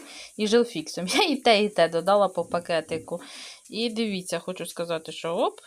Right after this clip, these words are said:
і воно не сунеться, загусло. Ну, я вчора побачила, воно тепле було в банці, ні, а ось те, що набрала трошки в цей, в мисочку, то воно захололо, таке гарненьке.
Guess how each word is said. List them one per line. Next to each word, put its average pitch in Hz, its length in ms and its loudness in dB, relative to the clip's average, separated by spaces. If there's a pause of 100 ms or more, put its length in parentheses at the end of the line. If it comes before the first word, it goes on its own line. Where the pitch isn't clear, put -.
(140)
і 214 120 -4
воно 311 340 -2 (320)
не 359 320 2
сунеться, 370 720 0 (160)
загусло. 233 800 4
Ну, 262 120 4
я 294 160 6
вчора 262 340 6
побачила, 175 600 6 (500)
воно 196 220 2
тепле 214 380 6
було 202 300 0
в 196 40 -2
банці, 208 460 4
ні, 302 340 6
а 190 180 6
ось 196 180 4
те, 202 160 6
що 196 140 0
набрала 190 460 6
трошки 180 460 0
в 170 60 -10
цей, 160 420 -2 (680)
в 214 40 -4
мисочку, 285 560 4
то 190 200 0
воно 202 400 0 (840)
захололо, 240 800 4
таке 214 280 -2
гарненьке. 220 720 -2